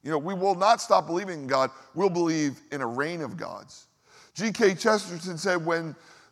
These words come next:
when people deny the biblical God, it isn't that they don't believe in nothing, but rather they believe in anything and everything. And you look at our world, people believe in crystals and tarot cards, New Age. Here's one that drives me bananas.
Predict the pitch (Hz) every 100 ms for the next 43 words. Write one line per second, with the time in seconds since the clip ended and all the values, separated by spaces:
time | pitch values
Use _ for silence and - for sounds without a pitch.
0 | _ 160 170 170 220 208 175 175 180 160
1 | 139 190 220 190 160 143 147 147 143 151
2 | 151 185 226 185 160 147 147 156 170 151
3 | 156 143 131 127 180 - 170 143 - -
4 | - 156 147 165 185 175 160 165 156 143
5 | 151 151 160 160 156 147 139 - 165 185
6 | 220 139 - 117 117 117 117 113 _ _
7 | - 160 208 254 127 - - - _ _
8 | _ _ _ _ _ _ _ _ _ _
9 | _ _ - 165 185 196 175 170 156 156
10 | 214 175 139 151 151 139 147 131 123 -
11 | 196 - 135 117 117 151 147 147 131 127
12 | 123 113 120 156 151 151 131 - - _
13 | - 226 190 160 139 120 151 147 123 143
14 | 113 135 135 120 101